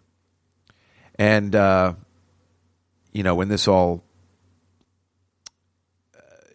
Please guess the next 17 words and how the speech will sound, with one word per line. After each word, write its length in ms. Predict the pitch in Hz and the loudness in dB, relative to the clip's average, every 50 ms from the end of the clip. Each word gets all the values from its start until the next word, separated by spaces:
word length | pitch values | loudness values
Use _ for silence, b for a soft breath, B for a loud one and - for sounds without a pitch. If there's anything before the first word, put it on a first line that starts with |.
| _ _ - | _ _ -18
you 160 | 107 101 107 | -6 -4 -2
know, 60 | 107 | -2
when 140 | 87 90 95 | 0 -2 -2
it 40 | 90 | 0
got 240 | 98 98 87 - - | 0 -2 -2 0 0
bad, 680 | 117 107 107 113 104 95 92 90 85 80 - 98 - - - - | 2 4 6 6 6 4 4 2 -2 -6 -12 -16 -16 -16 -18 -14
uh, 260 | - - - - - | -14 -12 -12 -12 -12
she 120 | - - 117 | -12 -12 -12
was 160 | 123 123 - | -12 -12 -4
dating 320 | - 127 123 131 131 120 | 0 2 4 4 2 2
some 220 | 92 - 120 117 107 | -2 -4 -8 -6 -2
guy 160 | 98 90 90 | 0 0 0
in 100 | 87 87 | 0 0
L 240 | 87 87 85 85 85 | 0 0 0 0 0
A 280 | 85 85 85 85 82 | 0 0 -2 -2 -4
or 100 | 82 85 | -6 -8
some 320 | - - 95 95 87 - | -10 -10 -10 -10 -10 -12